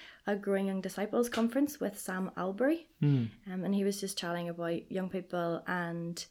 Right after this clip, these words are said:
Speaker 1: uh, sexuality and the big issues that they're facing today. So that was really helpful as well.
Speaker 2: Hmm.
Speaker 1: And then I guess as the librarian, I really should mention, uh, a book. <laughs>
Speaker 2: <laughs>
Speaker 1: Um, so there are lots of good books out there on children's and youth ministry.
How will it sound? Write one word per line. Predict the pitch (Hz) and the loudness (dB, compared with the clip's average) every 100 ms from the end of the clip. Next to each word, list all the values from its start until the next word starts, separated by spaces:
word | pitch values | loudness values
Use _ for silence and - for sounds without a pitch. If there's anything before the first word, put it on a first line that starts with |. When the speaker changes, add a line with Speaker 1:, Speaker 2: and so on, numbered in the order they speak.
| _ _ _ - | _ _ _ -6
Speaker 1:
uh, | 180 175 | -4 -2
sexuality | 175 185 - 190 175 175 180 175 | -4 -6 -4 -4 -2 0 2 2
and | 170 | 0
the | 170 | -2
big | 175 | -2
issues | 170 - 196 196 | -2 -2 0 0
that | 185 | -2
they're | 175 175 | -4 -6
facing | - 175 185 180 | -6 -6 -4 -4
today. | 185 180 175 | -4 -4 -4
So | 180 196 | -4 -2
that | 185 | -2
was | 196 | -4
really | 175 170 | -6 -6
helpful | 175 - 185 | -10 -6 -6
as | 180 | -6
well. | 175 170 190 - _ _ - | -6 -6 -8 -10 _ _ -4
Speaker 2:
Hmm. | 123 113 110 - - - - | -2 -2 -6 -12 -20 -6 6
Speaker 1:
And | 240 | 10
then | 262 | 12
I | 254 | 12
guess | 226 220 233 | 10 6 6
as | 226 | 4
the | 208 | 6
librarian, | 190 180 170 175 185 190 180 - | 4 4 4 4 4 4 0 -2
I | 196 | 0
really | 190 185 | 2 2
should | 180 190 | 0 -2
mention, | 180 180 185 190 180 - - | 0 0 0 -2 -4 -10 -4
uh, | 190 185 - - | -2 -2 -2 4
a | |
book. | 226 247 - - | 6 6 6 10
<laughs> | 320 - - 170 165 - - - | 10 10 8 6 6 2 0 -4
Speaker 2:
<laughs> | - | 2
Speaker 1:
Um, | 208 190 185 170 - - - | 6 6 4 0 -6 -14 0
so | - | 6
there | 226 220 | 10 10
are | 208 | 10
lots | 185 180 214 | 8 6 2
of | 196 | 2
good | 190 | 2
books | 175 175 - | 2 -2 -2
out | 185 190 | -2 0
there | 180 190 208 | 0 0 0
on | 202 | 0
children's | 202 196 196 202 | 0 2 0 2
and | 202 | 0
youth | 190 | 0
ministry. | 190 196 - 202 196 | -2 -2 0 2 2